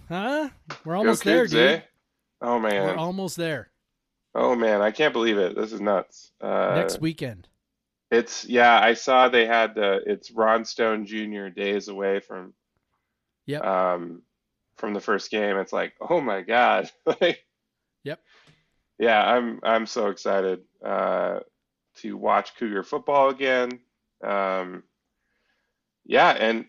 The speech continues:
Speaker 2: and I'm excited, you know, okay, maybe not really,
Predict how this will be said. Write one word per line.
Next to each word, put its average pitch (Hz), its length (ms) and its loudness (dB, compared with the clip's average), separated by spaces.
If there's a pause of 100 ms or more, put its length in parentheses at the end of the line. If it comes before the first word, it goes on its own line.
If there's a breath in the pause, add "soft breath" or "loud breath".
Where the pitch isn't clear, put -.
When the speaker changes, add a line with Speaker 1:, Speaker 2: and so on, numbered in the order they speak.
(240)
Speaker 2:
and 120 460 -2 (840)
I'm 120 160 0
excited, 139 520 0
you 117 100 -4
know, 104 320 2 (1600)
okay, 104 240 -2
maybe 98 240 -2
not 95 200 0
really, 92 360 -4